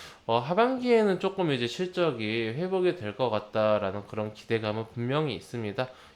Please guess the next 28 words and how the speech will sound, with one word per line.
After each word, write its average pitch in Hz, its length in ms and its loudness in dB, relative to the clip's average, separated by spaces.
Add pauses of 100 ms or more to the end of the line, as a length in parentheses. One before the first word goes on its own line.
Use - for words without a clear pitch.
이러한 110 360 2
부분도 107 500 -6
좀 117 200 -6
이제 98 360 -6
그 95 580 -8
참고하셔가지고 139 1400 -4 (280)
참 139 280 -4
이게 107 100 -6
이 107 120 -6
차 160 140 -2
전지, 147 400 -2
아, 101 120 0
이 101 120 -6
차 127 140 -6
전지래, 104 480 -4 (260)
전기차 139 580 0
관련주로 104 600 -10 (240)
엮이면서 120 520 -2 (280)
상승할 139 640 -4
때가 107 340 0
좋았는데 101 720 -4
좀 101 200 -12
많이 95 420 -6 (520)
지금은 117 800 0 (640)
전기차와 107 1200 0
너무 104 260 -2
동떨어진 120 680 -2
상황이니 117 640 -6